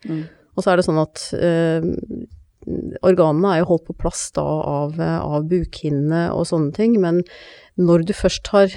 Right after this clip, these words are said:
Speaker 2: eh, får en betydelig bekkenskade, så er det ingen av de hinnene som holder blødning på plass, for eksempel. Så det betyr at, eh, at man kan blø ut, eh, hele blodvolumet sitt, eh, ved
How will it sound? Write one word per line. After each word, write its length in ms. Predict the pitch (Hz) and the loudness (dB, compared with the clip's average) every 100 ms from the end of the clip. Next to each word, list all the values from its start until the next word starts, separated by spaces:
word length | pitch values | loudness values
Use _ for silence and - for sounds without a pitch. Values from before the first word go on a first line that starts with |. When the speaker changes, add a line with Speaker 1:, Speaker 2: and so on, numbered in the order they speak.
| 208 | -4
Speaker 2:
eh, 480 | 185 185 185 185 180 | 0 2 2 2 0
får 220 | - 170 | 0 2
en 80 | 165 | 2
betydelig 320 | 196 165 180 170 | -2 -2 0 0
bekkenskade, 560 | - 165 - 165 190 | -2 -8 -2 -2 0
så 140 | - 185 | 0 0
er 140 | 147 | 0
det 80 | 175 | 0
ingen 320 | 214 147 147 | 0 2 0
av 80 | 175 | 0
de 140 | 156 170 | -2 0
hinnene 460 | 214 165 147 147 160 | 2 2 2 -2 -2
som 140 | 180 | -4
holder 320 | - 143 160 | -4 -2 -2
blødning 400 | 170 185 151 147 151 | 2 2 2 0 -2
på 100 | 190 | -4
plass, 220 | 202 - | -4 -8
for 80 | - | -8
eksempel. 320 | 214 175 - - _ _ - - _ | -8 -8 -8 -14 _ _ -20 -20 _
Så 140 | - | -4
det 80 | 160 | -4
betyr 260 | 165 156 151 | -2 -2 -2
at, 220 | - - | -4 -4
eh, 260 | 165 170 - | -2 -2 -4
at 160 | - | -4
man 140 | 160 - | -6 -4
kan 220 | 156 165 | -4 -2
blø 300 | 156 151 147 | 0 0 -2
ut, 180 | 156 - | -4 -4
eh, 220 | 165 165 | -2 -2
hele 500 | 160 170 143 208 233 | 2 2 2 0 -2
blodvolumet 640 | 208 190 175 147 143 139 147 | -2 0 0 0 -2 -2 -2
sitt, 380 | 151 - - - _ _ _ | -4 -6 -14 -18 _ _ _
eh, 560 | 170 160 160 160 151 151 | -6 -4 -2 -2 -2 -4
ved 240 | 151 160 | -2 -2